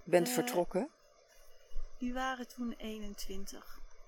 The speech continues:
Speaker 2: En die woonden eigenlijk ook niet meer thuis. Die hadden een huis in, eh, ze waren aan het studeren in Toulouse. En, ehm, dus die, eh, het, het was ook wel toevallig dat Suzanne er was, volgens mij. Maar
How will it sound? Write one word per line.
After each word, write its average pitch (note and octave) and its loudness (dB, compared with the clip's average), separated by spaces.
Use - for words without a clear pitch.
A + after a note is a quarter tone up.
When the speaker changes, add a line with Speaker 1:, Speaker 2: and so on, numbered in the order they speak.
Speaker 2:
En A#3+ -2
die A3+ 0
woonden B3 -2
eigenlijk A3 -8
ook G#3 -6
niet G#3 -6
meer F#3+ -10
thuis. F#3+ -2
Die G3 -10
hadden G3+ -6
een F#3+ -8
huis F#3 -8
in, F#3+ -8
eh, F3 -10
ze - -10
waren F#3+ -6
aan F#3+ -8
het - -10
studeren E3+ -6
in F3 -10
Toulouse. F3 -10
En, F3 -14
ehm, E3+ -14
dus - -2
die, G3+ -2
eh, F3 -6
het, G3+ -8
het - -12
was - -4
ook G#3+ -4
wel G3+ -2
toevallig A#3 -6
dat G3 -4
Suzanne G3+ -6
er F3 -8
was, F#3 -2
volgens - -10
mij. E3 -10
Maar G#3 -2